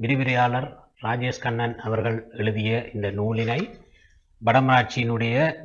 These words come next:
நல்லொழுக்க நிறுவனம் என்ற ஒரு சமூக அமைப்பு,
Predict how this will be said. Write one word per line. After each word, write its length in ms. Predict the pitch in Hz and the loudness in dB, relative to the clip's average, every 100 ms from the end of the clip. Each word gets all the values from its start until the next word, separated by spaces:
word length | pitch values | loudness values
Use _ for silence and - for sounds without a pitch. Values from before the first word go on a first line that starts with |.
| 117 | -4
நல்லொழுக்க 640 | 110 127 151 147 147 143 | 0 2 2 0 0 0
நிறுவனம் 440 | 127 123 123 120 | 0 0 0 0
என்ற 260 | 117 113 131 | -2 -4 -4
ஒரு 300 | 127 110 90 | -2 -4 -6
சமூக 580 | - 120 123 139 139 131 | -4 0 2 2 0 0
அமைப்பு, 680 | 113 143 - - 85 - | 0 0 -2 -6 -10 -14